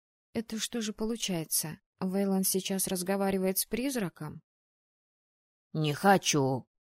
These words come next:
после недолгой паузы признал сварливый незнакомец. "Но заметь, не я первый начал.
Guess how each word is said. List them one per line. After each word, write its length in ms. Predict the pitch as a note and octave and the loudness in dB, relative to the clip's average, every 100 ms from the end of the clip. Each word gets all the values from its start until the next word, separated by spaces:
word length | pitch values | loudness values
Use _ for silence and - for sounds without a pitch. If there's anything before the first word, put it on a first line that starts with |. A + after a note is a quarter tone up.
| _ _ - | _ _ -2
после 340 | G3+ G3+ G3+ | 2 2 4
недолгой 520 | G#3 G3 G#3 F#3+ G#3 | 4 4 2 2 0
паузы 500 | G3+ C4+ C4+ B3 F#3+ | 0 0 2 2 0
признал 520 | F#3+ G#3 G#3 G3+ G3+ | 2 2 2 2 4
сварливый 560 | F#3+ G3+ G#3+ G#3+ G3 F#3+ | 4 2 2 2 2 4
незнакомец. 840 | G3 G3 G3+ G#3+ E3+ D3+ C#3+ - - _ _ _ _ _ _ | 2 2 2 2 0 -2 -4 -6 -8 _ _ _ _ _ _
"Но 320 | F3 E3+ D3+ C#3+ | 0 2 4 4
заметь, 680 | F#3+ A#3+ D#3+ B2 - - - | 4 6 6 4 0 -6 -6
не 380 | - F#3+ E3+ D#3 | 6 8 8 6
я 260 | C#3 C#3+ F#3+ - | 4 4 4 4
первый 460 | D3+ D3+ D3 E3+ F3 | 6 6 8 6 6
начал. 600 | C#3 A#2+ - B2 A#2 | 4 2 -2 -2 -4